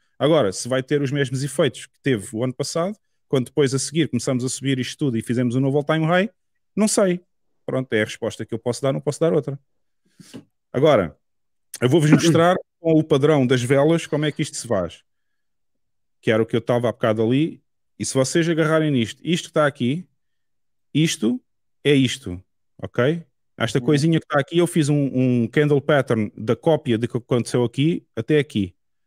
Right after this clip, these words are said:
Speaker 1: E eu agarrei nele e pus no sítio certo, ok? Que é ali. Agora digam-me, agora digam-me que isto não é um fratal.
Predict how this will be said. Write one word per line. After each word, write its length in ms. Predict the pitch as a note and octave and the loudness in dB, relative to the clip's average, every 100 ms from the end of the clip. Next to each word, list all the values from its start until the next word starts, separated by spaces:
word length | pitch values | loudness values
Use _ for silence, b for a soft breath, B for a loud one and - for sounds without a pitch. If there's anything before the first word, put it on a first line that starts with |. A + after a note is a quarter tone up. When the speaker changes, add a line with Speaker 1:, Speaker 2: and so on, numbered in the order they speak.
| _ _ _ _ | _ _ _ _
Speaker 1:
E 80 | - | -2
eu 100 | C3 | 0
agarrei 280 | C3 C3 C3+ | 2 2 2
nele 320 | C#3 E3 F3+ - _ _ | 2 2 0 -6 _ _
e 80 | - | -6
pus 160 | D#3 C#3 | -2 0
no 100 | C3+ | 0
sítio 320 | - C#3 C3+ | -2 -4 -4
certo, 480 | - G2 F#2+ - - | -2 -2 -2 -10 -14
ok? 360 | - B2+ D#3 - _ _ _ | -6 -6 -6 -10 _ _ _
Que 80 | - | -2
é 40 | A#2+ | 0
ali. 340 | A2+ F#2 F#2 _ _ _ _ _ _ _ | 0 -2 -6 _ _ _ _ _ _ _
Agora 460 | - B2 D3+ E3 - | -4 0 2 2 -2
digam-me, 440 | A#2+ E3 F3 F3+ F3 | -2 0 2 0 0
agora 340 | C3+ F#3 G#3 | 2 4 4
digam-me 420 | E3 F#3 F#3+ F#3+ F#3+ _ _ _ _ _ | 2 2 0 -2 -6 _ _ _ _ _
que 100 | - | -6
isto 100 | D#3+ E3+ | -4 -2
não 60 | |
é 40 | E3+ | -2
um 40 | |
fratal. 500 | F3+ E3 E3 C3+ C3 | 0 -2 -2 -4 -6